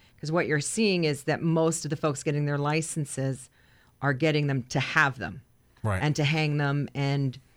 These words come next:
Speaker 1: you know, maybe do a deal or two. Um, but you're always gonna have, you know, the top, you know, ten percent of the agents doing eighty percent of the business.
Speaker 2: Yeah.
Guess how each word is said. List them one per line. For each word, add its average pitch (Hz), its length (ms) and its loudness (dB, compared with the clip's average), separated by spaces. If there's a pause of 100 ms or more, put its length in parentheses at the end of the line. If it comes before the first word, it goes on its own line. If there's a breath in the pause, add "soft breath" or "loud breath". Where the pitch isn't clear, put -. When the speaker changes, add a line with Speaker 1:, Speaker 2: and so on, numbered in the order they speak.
(260 soft breath)
Speaker 1:
you 160 100 -2
know, 156 80 4
maybe 151 240 2
do 151 160 2
a 147 80 4
deal 151 300 2
or 139 80 0
two. 139 580 0 (540 soft breath)
Um, 139 520 0
but 165 220 2
you're 170 220 4
always 180 340 2
gonna 170 240 2
have, 147 400 2 (100)
you 156 140 -4
know, 135 260 -2
the 139 140 -4
top, 139 460 0 (920 soft breath)
you 151 120 0
know, 117 40 0
ten 156 320 0
percent 151 400 -2
of 139 80 -2
the 135 200 -4 (160)
agents 139 440 -4
doing 131 380 -4 (340)
eighty 135 220 -4
percent 120 340 -8
of 113 80 -8
the 107 60 -10
business. 110 200 -2
Speaker 2:
Yeah. 98 180 0